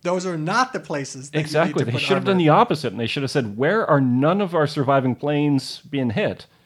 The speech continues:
Speaker 2: Clearly, the planes who were hit there didn't make it back. That's
Speaker 1: Okay.
Speaker 2: survivor bias.
Speaker 1: So
Speaker 2: Airplanes.
Speaker 1: we have some survivor bias potentially in trying to answer this question because, I mean, again,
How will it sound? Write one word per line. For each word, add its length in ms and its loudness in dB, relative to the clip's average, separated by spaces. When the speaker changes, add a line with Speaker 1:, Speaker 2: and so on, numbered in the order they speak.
Speaker 2:
Clearly, 360 2
the 100 0
planes 320 0
who 80 0
were 300 0
hit 240 -2
there 320 -4
didn't 340 -6
make 240 -8
it 140 -14
back. 280 -6
That's 200 -8
Speaker 1:
Okay. 60 -10
Speaker 2:
survivor 380 -4
bias. 360 -14
Speaker 1:
So 220 2
Speaker 2:
Airplanes. 360 -4
Speaker 1:
we 200 -6
have 240 -4
some 200 -8
survivor 460 -8
bias 380 -10
potentially 680 -10
in 200 -12
trying 280 -12
to 160 -12
answer 280 -8
this 180 -14
question 400 -14
because, 460 -14
I 60 -6
mean, 220 -4
again, 560 -4